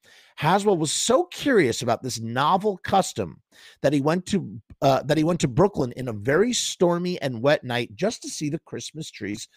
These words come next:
through the windows of the private homes. That's so beautiful, man. Imagine walking, imagine it's snowing and you're walking through a neighborhood. There's snow dusting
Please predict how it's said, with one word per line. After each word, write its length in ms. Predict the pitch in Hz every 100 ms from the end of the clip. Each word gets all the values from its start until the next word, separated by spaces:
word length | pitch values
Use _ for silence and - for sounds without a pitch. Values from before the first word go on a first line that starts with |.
| _ _ _ -
through 300 | 156 160 214
the 100 | 220
windows 580 | 208 165 160 160 165 160
of 200 | - 131
the 80 | 120
private 440 | - - 131 127
homes. 280 | 120 123 110
That's 220 | 160 151
so 240 | - 202 202
beautiful, 680 | 143 98 123 147 170 - 95
man. 260 | 85 95 - - -
Imagine 560 | 127 139 170 175 180 139
walking, 500 | 131 143 151 156 151 147
imagine 380 | 123 135 156 180
it's 160 | 160 -
snowing 520 | - 139 135 143 143
and 80 | 117
you're 100 | 107
walking 640 | 107 123 135 147 139 139 - - _ -
through 640 | - - 147 170 196 202 -
a 40 |
neighborhood. 760 | 139 135 139 143 151 143 143 123
There's 200 | 113 -
snow 760 | - - 139 143 151 151 151 _ _ 117
dusting 600 | 113 151 - 160 156 156